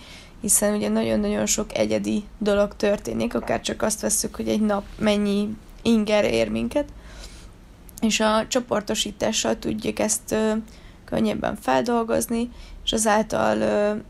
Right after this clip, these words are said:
könnyebben tájékozódunk alapvetően a világban, és nyilván ez az általánosítás, ez a, az emberekre is vonatkozik, és akár az emberekkel kapcsolatos veszélyhelyzetekre is,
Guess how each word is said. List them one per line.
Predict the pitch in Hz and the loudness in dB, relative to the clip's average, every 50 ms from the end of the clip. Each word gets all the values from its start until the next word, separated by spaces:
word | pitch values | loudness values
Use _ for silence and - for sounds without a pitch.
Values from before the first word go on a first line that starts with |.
| - - | -12 -2
könnyebben | - 233 214 208 202 208 208 202 214 214 | -2 0 0 0 0 0 2 2 2 2
tájékozódunk | 214 220 208 196 196 208 202 - 214 214 - - 226 226 214 208 - | 4 4 4 4 4 2 0 -2 -2 -2 -2 -2 -2 -4 -4 0 0
alapvetően | 208 - - - - - - - - 208 | 0 0 0 -2 -6 -8 -6 -4 -2 -2
a | 208 208 | -2 -2
világban, | 208 214 208 196 - 214 214 214 226 240 | -2 -2 0 0 0 0 0 -2 -2 0
és | 254 247 247 247 - - - - - - - - - - - - | 0 0 0 0 -2 -4 -6 -10 -14 -14 -14 -14 -14 -16 -10 -4
nyilván | - 220 214 214 208 | -2 2 2 4 2
ez | 214 220 214 220 | 4 2 0 0
az | 214 214 | 0 2
általánosítás, | 220 208 220 214 - 202 196 196 202 - - 220 - - - - 269 - - | 2 2 2 2 0 -2 -2 -2 -2 -2 -4 -4 -4 -2 -2 0 2 2 0
ez | 226 220 214 | 0 0 2
a, | 214 208 208 202 202 208 220 - - - - - - - - | 2 4 4 4 2 2 -2 -6 -14 -20 -20 -20 -20 -14 -10
az | - - - | -10 -8 -2
emberekre | - 202 214 202 196 190 185 180 185 208 208 - - 202 | 2 2 2 4 2 2 2 2 2 0 0 -2 -2 -2
is | - - 214 - - - - - - - - - - - - - | 0 0 0 0 -2 -2 -6 -10 -16 -20 -20 -20 -20 -20 -20 -14
vonatkozik, | - - 202 208 202 196 196 - - - - 196 - 220 247 277 - - | -4 0 2 2 4 2 0 -4 -4 -4 -2 0 2 2 0 0 0 -2
és | - 226 - - | -2 0 0 -2
akár | 208 - 220 208 | -2 0 0 0
az | 208 214 214 | 0 0 0
emberekkel | 220 214 208 208 - 214 214 - 214 214 208 | 0 0 0 0 0 -2 -2 -2 -2 -2 -2
kapcsolatos | - 214 214 - - - - - - - - - | -2 -4 -4 -2 -4 -4 -4 -4 -4 -4 -2 0
veszélyhelyzetekre | 208 214 214 - - - 214 214 208 196 - 202 - 220 - - - - - - - | 2 2 4 4 2 2 0 -2 -2 -2 -2 -2 -4 -4 -6 -6 -6 -6 -4 -4 -2
is, | - 233 277 294 285 - - | 0 2 2 2 0 -2 -4